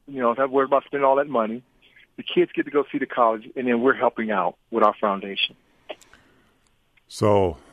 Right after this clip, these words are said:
Speaker 2: I mean, that's, that's, that's a powerful, powerful service, man. How, wh-, where do I send people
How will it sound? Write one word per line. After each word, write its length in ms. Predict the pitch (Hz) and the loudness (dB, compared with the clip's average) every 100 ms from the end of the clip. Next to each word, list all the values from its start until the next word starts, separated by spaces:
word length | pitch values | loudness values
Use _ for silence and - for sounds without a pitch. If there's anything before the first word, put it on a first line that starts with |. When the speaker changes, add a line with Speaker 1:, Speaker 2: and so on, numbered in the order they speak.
| - | -12
Speaker 2:
I 60 | 104 | -6
mean, 140 | 92 | -2
that's, 340 | 92 98 - - - | -2 -2 -4 -6 -6
that's, 360 | 98 - - - | -6 -6 -8 -8
that's 220 | 95 90 92 | -8 -6 -8
a 60 | |
powerful, 560 | - - 95 95 82 85 | -12 2 4 4 2 -4
powerful 400 | - 87 87 78 | -2 0 -2 -4
service, 500 | - 92 85 76 - | -4 -2 -2 -4 -6
man. 160 | 82 | -4
How, 280 | 87 107 110 135 - | 4 4 4 -8 -20
wh-, 220 | - 101 107 | -12 -10 -2
where 140 | 113 | 2
do 80 | 113 | 4
I 80 | 98 | 2
send 280 | - 98 | 0 -4
people 380 | 92 92 85 80 | -2 -4 -4 -8